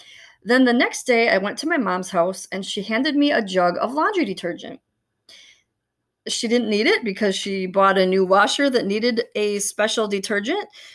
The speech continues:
so she gave me her old one. So the very next day after that,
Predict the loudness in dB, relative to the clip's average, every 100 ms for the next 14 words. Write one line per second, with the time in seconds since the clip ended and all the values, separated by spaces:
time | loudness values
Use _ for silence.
0 | -8 -4 2 4 4 2 0 -4 -6 -2
1 | 0 2 2 2 4 4 4 2 0 -8
2 | -10 -2 2 2 2 2 2 2 0 2
3 | 4 4 2 -2 2 4 4